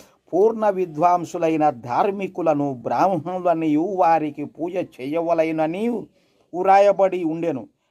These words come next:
అట్టి బ్రాహ్మణులము తామే అని మూర్ఖులు, కపటులు, విషయ లంపటులు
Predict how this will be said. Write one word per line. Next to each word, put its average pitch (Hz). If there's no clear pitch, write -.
అట్టి 160
బ్రాహ్మణులము 190
తామే 202
అని 170
మూర్ఖులు, 156
కపటులు, 170
విషయ 156
లంపటులు 156